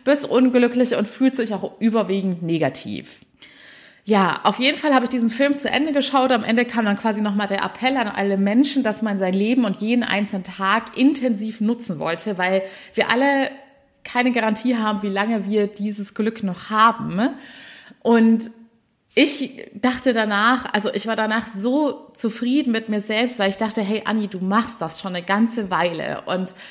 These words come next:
wenn es jetzt bei mir von jetzt auf gleich vorbei wäre, natürlich wäre ich traurig, gerade weil ich mein Leben so sehr genieße und da noch viel mehr rausholen möchte.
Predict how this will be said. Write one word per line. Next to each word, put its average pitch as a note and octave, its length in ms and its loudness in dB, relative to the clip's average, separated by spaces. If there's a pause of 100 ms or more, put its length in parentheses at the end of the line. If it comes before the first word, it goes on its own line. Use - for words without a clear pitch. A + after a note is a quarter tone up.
(460)
wenn A3+ 240 4
es C#4+ 140 4
jetzt B3+ 220 -2
bei A#3 100 4
mir A3+ 300 2
von A3 120 -6
jetzt A3 280 -4
auf G3+ 160 -4
gleich G3+ 280 -2
vorbei G#3 380 0
wäre, G#3 100 2
natürlich B3+ 520 0
wäre F3+ 100 0
ich F3+ 120 -4
traurig, A3 520 2
gerade F#3 320 2
weil A#3 200 6
ich A3+ 120 -2
mein F#3 140 0
Leben F#3+ 220 0
so G3 180 0
sehr F#3 160 2
genieße F#3+ 440 2
und E3+ 140 -4
da F3 100 0
noch F3+ 140 -4
viel C#4 300 4
mehr F3 200 2
rausholen F#3 580 2
möchte. D#3 340 -6